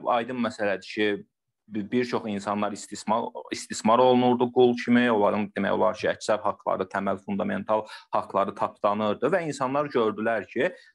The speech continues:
bu cür bir sistemdə xoşbəxt olmaq mümkün deyil. Dedilər, "Biz dəyişək bu sistemi." Dəyişdilər, inqilablar falan oldu, feodalizm yarandı. Sonra gördülər ki, bu feodalizmdə də xoşbəxt olmadılar. Dedilər, "Bunu da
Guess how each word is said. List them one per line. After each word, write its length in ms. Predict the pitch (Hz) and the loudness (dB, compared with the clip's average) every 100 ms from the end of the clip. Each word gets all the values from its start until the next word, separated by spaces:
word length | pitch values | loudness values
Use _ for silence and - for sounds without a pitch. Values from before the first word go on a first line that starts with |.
| - | -4
bu 100 | 196 | -2
cür 160 | 180 123 | 0 0
bir 140 | 131 | -2
sistemdə 480 | 123 127 - 113 127 151 | -4 -8 -6 -2 -2 -2
xoşbəxt 440 | - - 135 - | -4 -2 -4 0
olmaq 300 | 117 107 110 | 0 0 -2
mümkün 440 | 107 104 95 104 101 | -4 -8 -6 -6 0
deyil. 280 | 110 143 175 | 2 2 2
Dedilər, 380 | 156 147 143 | 2 2 0
"Biz 200 | 160 180 147 | -4 -4 -2
dəyişək 420 | 147 139 131 - | -2 -2 -6 -6
bu 60 | - | -18
sistemi." 600 | - 85 - 87 - 85 - _ - - _ - | -16 -16 -8 -6 -2 -4 -4 _ -20 -20 _ -2
Dəyişdilər, 680 | 175 214 196 - 147 120 - | 2 2 0 0 4 4 4
inqilablar 680 | 101 127 113 107 107 107 107 | 2 2 4 4 4 2 2
falan 300 | 110 113 110 | 2 2 2
oldu, 360 | 101 87 110 139 | 0 0 -2 -2
feodalizm 680 | 127 117 110 110 110 92 92 | 0 0 0 0 -4 -6 -4
yarandı. 640 | 92 92 107 - 98 143 _ _ _ - | -2 -2 -4 -2 -2 -2 _ _ _ 0
Sonra 140 | 214 | 2
gördülər 500 | 185 165 151 147 139 | 2 2 4 2 2
ki, 120 | 180 | 0
bu 60 | 175 | -2
feodalizmdə 800 | 156 131 120 123 135 101 95 92 | 2 0 2 -2 -4 -6 -4 -4
də 60 | - | -2
xoşbəxt 420 | 98 - 95 - | -4 -2 -6 -4
olmadılar. 600 | 98 92 92 92 - 143 - | -2 0 -2 -2 0 0 2
Dedilər, 400 | 131 123 156 160 131 | 0 2 -2 -2 0
"Bunu 200 | 135 | 2
da 80 | 107 | 2